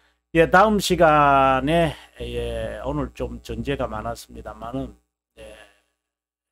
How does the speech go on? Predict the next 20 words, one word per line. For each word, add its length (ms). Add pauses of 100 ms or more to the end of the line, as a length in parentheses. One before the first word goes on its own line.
(360)
혹시 360 (200)
아르미니우스를 1080
이념적으로만 1000
바라보실 640
것 160
같아서 680 (380)
한번, 320 (160)
예, 240
제가 280
지적을 600
하고 200
설명을 500
했습니다. 380 (640)
예, 180
다음 240
시간에 440
오류 1080 (120)
이로 2000
가도록 560
하겠습니다. 720